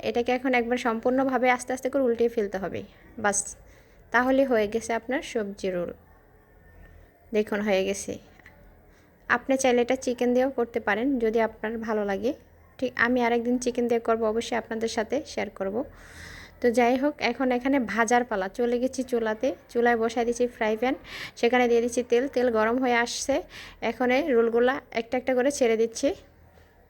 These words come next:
দেখুন, উল্টে দিয়েছে রোলগুলা, আর কতটা সুন্দর কালারফুল হয়েছে। খেতে কিন্তু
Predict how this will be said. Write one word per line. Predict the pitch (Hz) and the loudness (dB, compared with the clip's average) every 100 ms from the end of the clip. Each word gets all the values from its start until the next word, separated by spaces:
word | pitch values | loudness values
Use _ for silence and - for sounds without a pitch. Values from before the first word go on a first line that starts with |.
| _ _ - - - - - - - - - - - - - - - - 220 | _ _ -20 -20 -20 -20 -20 -20 -20 -20 -20 -20 -20 -20 -20 -20 -4 2 4
দেখুন, | 226 226 262 370 - - - - - - - - - - - - - - - 240 | 4 2 0 -2 -12 -20 -20 -20 -20 -20 -20 -20 -20 -20 -20 -20 -20 -20 0 2
উল্টে | 247 269 262 | 4 4 4
দিয়েছে | 254 254 226 | 2 2 0
রোলগুলা, | 214 214 214 240 349 - - | 0 0 0 0 -2 -10 -18
আর | - 214 | -8 0
কতটা | 233 254 262 | 0 2 0
সুন্দর | 262 247 233 240 | 2 2 2 2
কালারফুল | 240 220 226 226 240 | 2 2 0 -2 -2
হয়েছে। | 220 214 220 254 - - _ _ - - - - - _ | 0 -2 0 -2 -2 -8 _ _ -20 -20 -20 -20 -20 _
খেতে | - 262 320 | 0 2 2
কিন্তু | 320 311 | 2 2